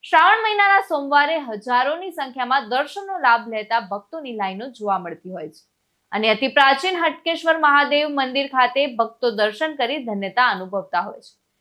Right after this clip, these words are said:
ત્યારે યુવાનોની ટીમ પણ ખડે પગે, અ, દાદા હાટકેશ્વરની સેવા કરવામાં લીન જોવા મળતી હોય છે.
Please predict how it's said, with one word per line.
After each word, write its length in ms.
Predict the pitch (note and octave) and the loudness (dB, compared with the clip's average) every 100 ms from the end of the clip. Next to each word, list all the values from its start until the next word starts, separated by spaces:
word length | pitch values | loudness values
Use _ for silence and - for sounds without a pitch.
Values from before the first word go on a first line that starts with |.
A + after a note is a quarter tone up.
| _ - | _ 0
ત્યારે 200 | A3+ A#3 | 2 4
યુવાનોની 760 | A#3 A3+ B3+ C#4+ E4 E4+ F#4 | 2 4 4 6 4 2 0
ટીમ 260 | F4 E4 D#4+ | -2 -2 2
પણ 180 | F#4 G4 | 2 2
ખડે 320 | F#4+ D4 F4+ | 0 2 2
પગે, 600 | F#4+ D4+ C4 D#4 G4 _ _ _ - | 4 2 2 -2 -2 _ _ _ 0
અ, 120 | A3 | 0
દાદા 460 | G3 A#3+ B3 D4 | 4 6 6 6
હાટકેશ્વરની 680 | B3+ B3 B3 F#4 G4 G4+ G4+ | 6 4 4 0 2 2 2
સેવા 340 | B4 D#4 C#4 | 2 4 4
કરવામાં 640 | C#4 C#4 B3 B3 A#3 B3+ C#4+ | 4 4 4 4 4 2 2
લીન 300 | C4 F#4 D#4+ | -2 -4 -2
જોવા 260 | B3 A3 | 0 2
મળતી 400 | G#3+ F#3+ - F#3 | 0 -6 -6 -10
હોય 180 | F3+ F#3+ | -8 -10
છે. 400 | - _ _ _ | -14 _ _ _